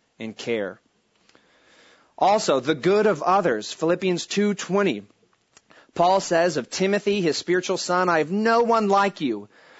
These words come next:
who will be genuinely concerned for your welfare. That's the verb that's translated anxious.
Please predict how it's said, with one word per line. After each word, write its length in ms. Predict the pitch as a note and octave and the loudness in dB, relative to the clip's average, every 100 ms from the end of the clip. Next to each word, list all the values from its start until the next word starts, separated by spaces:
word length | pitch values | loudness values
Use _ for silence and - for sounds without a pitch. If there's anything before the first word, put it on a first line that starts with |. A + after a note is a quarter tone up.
| - - A3 | -20 -4 0
who 80 | |
will 220 | A3 G#3+ F#3 | 4 2 2
be 180 | G3 | 0
genuinely 920 | E3+ B2 C3+ B3 C4 C4 B3+ A#3 B3 A#3+ | -2 -2 0 2 2 2 2 0 0 -2
concerned 960 | - G3 D#3 - - A3 A3+ A3+ A#3 | -2 -2 -2 -2 0 2 2 2 0
for 160 | F#3+ G#3 | 0 0
your 180 | G3+ F#3+ | 2 2
welfare. 640 | E3+ F3 E3+ - G#2+ E2+ - _ _ _ _ | 2 2 0 -2 -4 -6 -14 _ _ _ _
That's 220 | G#2 A2 | -10 -10
the 100 | - | -8
verb 220 | A2 B2+ | -4 -2
that's 160 | B2 A#2 | -2 -6
translated 640 | - B2+ B2 C3 C3 C3 B2 _ - | -6 -6 -4 -2 0 -2 -4 _ -6
anxious. 680 | C3 B2+ - A2 - - | -4 -4 -6 -8 -8 -12